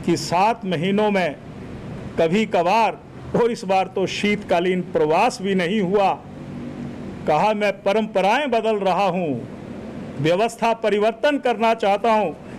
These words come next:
कहीं ऐसा ना हो व्यवस्था परिवर्तन करते करते सरकार का ही परिवर्तन हो जाए।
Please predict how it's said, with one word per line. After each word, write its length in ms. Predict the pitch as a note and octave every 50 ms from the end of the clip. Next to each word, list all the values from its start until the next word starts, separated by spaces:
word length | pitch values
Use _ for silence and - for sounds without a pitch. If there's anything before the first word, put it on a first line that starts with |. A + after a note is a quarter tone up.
| - - -
कहीं 220 | F3+ F#3+ G#3 G3+
ऐसा 300 | F#3+ F#3 F3+ - G3 G3
ना 100 | G#3+ A3
हो 360 | G3+ D#3+ F3 F3+ D#3+ C#3 C3 - - - - - - - -
व्यवस्था 480 | D3+ D#3+ E3 F#3 F3+ F3 - G3 F#3+ F3
परिवर्तन 580 | - - E3 E3 E3+ F3 F3 E3+ - F#3+ F3+
करते 360 | E3+ - E3 D#3 - F3+ E3+ E3+
करते 440 | F3 E3 D#3+ - G#3 A#3 B3+ C#4+ C#4+ - - - - - -
सरकार 500 | - - E3+ D#3 - - D#3+ E3 E3+ E3+
का 160 | - - G#3+
ही 180 | G3+ F#3 C#4+ E4+
परिवर्तन 580 | - C#4 B3 A#3 G#3+ A3 G3+ G3 - A3 G3+
हो 200 | F3 C#3+ F3 F3+
जाए। 340 | E3+ F3+ E3+ E3+ F3 E3